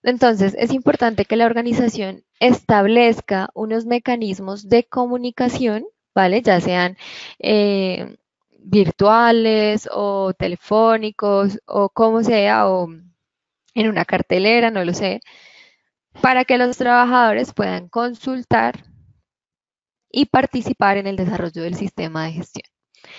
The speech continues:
Debe designar un tiempo el empleador para que esos trabajadores participen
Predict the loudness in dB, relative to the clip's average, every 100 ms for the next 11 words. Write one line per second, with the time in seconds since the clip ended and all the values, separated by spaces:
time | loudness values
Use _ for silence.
0 | -20 -20 0 2 4 4 0 -6 -4 2
1 | 2 2 -4 -6 -6 -10 -10 -6 -6 -6
2 | -4 -4 -6 -8 -8 -10 -4 0 2 0
3 | -2 0 2 0 -2 -2 -2 -4 -6 -2
4 | 0 0 2 2 0 -4 -8 -18 -20 _
5 | _ 0 2 0 -8 -2 0 0 -2 -8